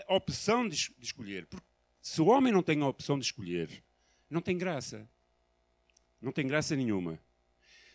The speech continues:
Se Deus fizesse o jardim e todas as coisas e programasse o homem para apenas fi-, fazer aquilo que ele quer que ele faça, de uma forma que, que ele tivesse um botão que pudesse controlar, um, um joystick, um comando,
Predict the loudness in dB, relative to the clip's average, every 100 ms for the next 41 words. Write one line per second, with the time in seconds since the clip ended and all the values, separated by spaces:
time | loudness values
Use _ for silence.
0 | 0 6 8 6 4 6 6 6 4 4
1 | 4 2 2 2 0 4 2 2 0 0
2 | 0 0 2 0 2 2 2 0 -2 -2
3 | -2 -2 0 0 0 -6 -12 -6 -4 -2
4 | -2 -4 -14 _ _ -16 -8 -4 -2 -2
5 | -4 -6 -4 -2 -2 -2 -4 -4 -6 -6
6 | -8 -12 -16 _ _ _ _ 0 2 2
7 | 2 2 0 -4 -12 -10 -10 _ _ _
8 | -6 -6 -8 -6 -4 -4 -4 -6 -2 0
9 | 0 -4 -4 0 0 -2 -4 -6 -6 -4
10 | -2 -2 -4 -8 -14 -18 -20 -16 -12 -12
11 | -10 -12 -12 -14 -10 -8 -8 -10 -14